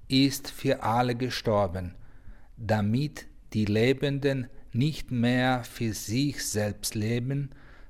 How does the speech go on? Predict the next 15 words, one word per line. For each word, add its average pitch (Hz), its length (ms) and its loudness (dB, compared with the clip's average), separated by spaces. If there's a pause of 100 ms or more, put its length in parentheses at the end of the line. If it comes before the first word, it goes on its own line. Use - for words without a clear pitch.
(140)
sondern 127 680 2 (300)
für 107 400 0
den, 123 520 2 (720)
der 107 440 2
für, 120 320 -2
für 107 260 0
sie 131 340 2
gestorben 120 1000 0
und 110 240 -4
auferstanden 98 1000 0
ist, - 460 -4 (340)
schreibt 104 680 -2
der 95 100 0
Apostel 95 540 -4
Paulus. 92 640 -4